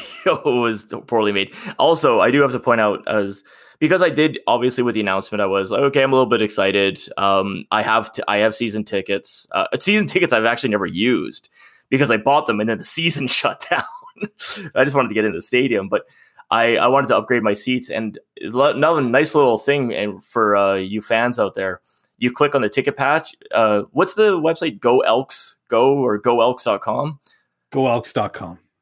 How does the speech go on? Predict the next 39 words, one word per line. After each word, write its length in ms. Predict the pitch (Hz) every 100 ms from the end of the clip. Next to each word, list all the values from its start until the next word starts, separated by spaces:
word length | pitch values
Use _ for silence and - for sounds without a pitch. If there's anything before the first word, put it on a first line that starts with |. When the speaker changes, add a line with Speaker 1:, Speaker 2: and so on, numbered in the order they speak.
| _
Speaker 1:
Yeah, 140 | 127
if 140 | 117 107
you 60 |
tick, 200 | 127 143 -
if 260 | 90 117
you, 260 | 123 117 113
uh, 160 | 110 101
click 200 | 143 135
on 80 |
the 80 | 117
ticket 280 | 98 127 135
pack, 280 | 131 151 170 -
it 100 | -
goes 220 | 127 135
to 180 | 135 -
esks 320 | 117 - - -
dot 240 | 95 -
com. 280 | - 170 -
<laughs> 60 | - - - - 202 - - -
So 440 | - 208 - 180 147
that 120 | 147
was 180 | 160 151
probably 200 | 139 127
something 220 | 127 151
they 60 | 113
should 200 | - 120
have 60 |
had 120 | 104 -
fixed 360 | - 135 - 127
up 180 | 110
before 560 | 113 - 180 - 139 -
<laughs> 40 | -
the 300 | 196 170 156
first 80 | -
Speaker 2:
I 60 | 170
don't 80 | 240
even 160 | 233
Speaker 1:
game. 0 |
Speaker 2:
know 100 | 220